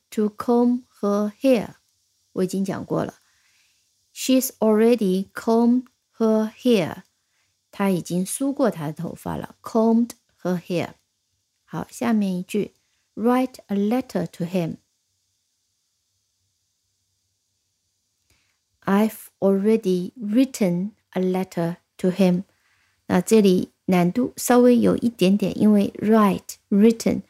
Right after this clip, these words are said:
Written是write的一个过去分词。Write, wrote, written. I have already written a letter to him. 下面一句。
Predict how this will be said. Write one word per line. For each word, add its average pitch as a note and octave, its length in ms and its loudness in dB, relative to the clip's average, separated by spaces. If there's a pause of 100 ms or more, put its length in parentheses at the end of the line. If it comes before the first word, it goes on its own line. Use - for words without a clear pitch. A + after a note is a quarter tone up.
(100)
Written A#3+ 380 4
是 F#3 260 -2
write G3+ 540 0
的 F3 180 0
一 - 240 -16
个 F#3+ 140 2
过 G#3+ 200 2
去 G#3 140 -4
分 C#4 260 4
词。 - 300 -4 (380)
Write, A#3+ 480 4
wrote, G#3+ 640 2 (140)
written. G#3 560 0 (920)
I G#3+ 180 4
have G#3+ 220 2 (100)
already G#3+ 480 4
written G#3+ 600 2
a F#3 100 -2
letter F#3 520 -2
to F#3 120 -2
him. E3+ 340 -2 (960)
下 A#3 220 0
面 G3+ 220 2
一 F3+ 80 -2
句。 F#3+ 280 -6